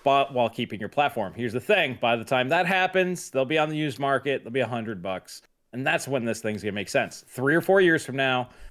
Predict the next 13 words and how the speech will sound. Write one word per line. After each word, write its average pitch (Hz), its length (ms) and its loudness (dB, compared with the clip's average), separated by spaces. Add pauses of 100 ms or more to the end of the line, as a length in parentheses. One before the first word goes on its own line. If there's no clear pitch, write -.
(260)
for, 120 100 2
like, 117 180 4
eighty 131 260 0
dollars. 98 540 -2
Basically, 151 360 0
this 190 180 2
is 202 100 -6
the 175 160 4
new 160 600 4 (480)
sixteen 190 440 -2
hundred 156 360 0
A 139 240 2
F. - 340 -6